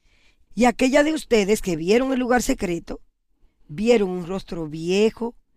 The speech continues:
y radiante, lleno de la alegría del Señor.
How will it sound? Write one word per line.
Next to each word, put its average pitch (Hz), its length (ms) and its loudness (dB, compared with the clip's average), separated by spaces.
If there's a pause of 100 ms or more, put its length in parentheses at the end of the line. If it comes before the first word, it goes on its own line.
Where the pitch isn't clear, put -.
(300)
y 196 180 0
radiante, 185 960 0 (600)
lleno 233 640 4
de 196 100 0
la 190 80 6
alegría 185 380 0
del 190 160 -2
Señor. 160 580 -6